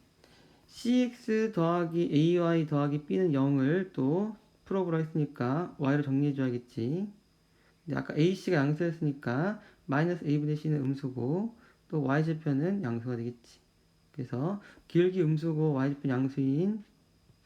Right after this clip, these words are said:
직선은 이런 형태가 되겠고 이 형태와 똑같은 건 바로 니은에 있겠지. 그래서 답은 니은이 되겠다라는 거야.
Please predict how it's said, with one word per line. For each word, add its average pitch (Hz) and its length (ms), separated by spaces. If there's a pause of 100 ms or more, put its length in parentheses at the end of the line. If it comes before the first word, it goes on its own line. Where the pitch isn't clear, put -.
(240)
직선은 135 680 (460)
이런 156 220
형태가 160 340
되겠고 117 440 (480)
이 156 100
형태와 165 340
똑같은 170 400
건 156 500
바로 170 480
니은에 127 460
있겠지. 135 540 (460)
그래서 135 500 (360)
답은 170 300 (140)
니은이 135 420
되겠다라는 107 640
거야. - 120